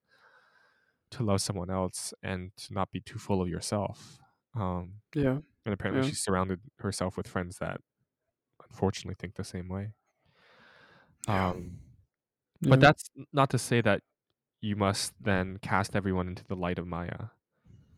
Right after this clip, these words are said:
Speaker 1: Um,
Speaker 2: Yeah, I know.
Speaker 1: shadow, I guess,
Speaker 2: I
Speaker 1: in this
Speaker 2: know.
Speaker 1: case, but,
Speaker 2: Yeah.
Speaker 1: um,
Speaker 2: Yeah.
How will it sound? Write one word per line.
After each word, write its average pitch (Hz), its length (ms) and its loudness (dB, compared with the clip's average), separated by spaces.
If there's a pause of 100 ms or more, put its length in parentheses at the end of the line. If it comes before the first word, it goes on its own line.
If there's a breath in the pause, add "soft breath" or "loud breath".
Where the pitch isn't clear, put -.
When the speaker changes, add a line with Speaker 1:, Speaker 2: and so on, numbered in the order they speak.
(480)
Speaker 1:
Um, 90 340 -2 (840 loud breath)
Speaker 2:
Yeah, 127 320 12
I - 220 -4
know. 135 60 6
Speaker 1:
shadow, 92 500 4 (100)
I 98 80 -2
guess, 90 180 -2
Speaker 2:
I 135 40 2
Speaker 1:
in 120 60 4
this 110 120 6
Speaker 2:
know. 120 60 2
Speaker 1:
case, - 380 -14
but, 92 220 -4 (640 soft breath)
Speaker 2:
Yeah. 107 180 6
Speaker 1:
um, 92 400 0 (160)
Speaker 2:
Yeah. 170 200 -12